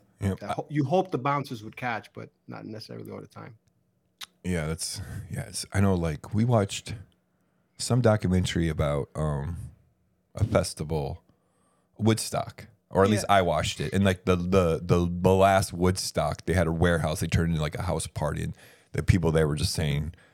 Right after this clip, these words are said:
Speaker 1: yeah, people were doing all the ecstasy. So they're just on the back walls 'cause no one was paying attention because they were hidden, you know,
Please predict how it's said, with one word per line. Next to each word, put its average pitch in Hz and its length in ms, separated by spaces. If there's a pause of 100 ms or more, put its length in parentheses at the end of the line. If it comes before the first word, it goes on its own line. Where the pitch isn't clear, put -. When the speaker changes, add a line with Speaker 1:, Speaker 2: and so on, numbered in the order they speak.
(180)
Speaker 1:
yeah, 65 240
people 69 240
were 69 80
doing 71 200
all 67 140
the - 160
ecstasy. - 360
So 80 120
they're 82 140
just 78 160
on 82 80
the 82 80
back - 440
walls 78 540
'cause 80 260
no 80 160
one 78 140
was 80 140
paying 80 200
attention 80 340
because 78 200
they 80 80
were 73 220 (380)
hidden, - 360
you 78 100
know, 78 220